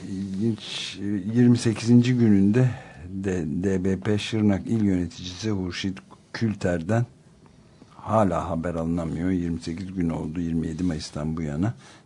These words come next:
Nerede bilgisi, e, var. Almanya'da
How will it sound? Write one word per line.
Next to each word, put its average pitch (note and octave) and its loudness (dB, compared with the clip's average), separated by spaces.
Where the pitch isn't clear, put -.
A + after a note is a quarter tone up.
Nerede F#2+ 0
bilgisi, F2 -10
e, F2 -12
var. C3 -2
Almanya'da G2 4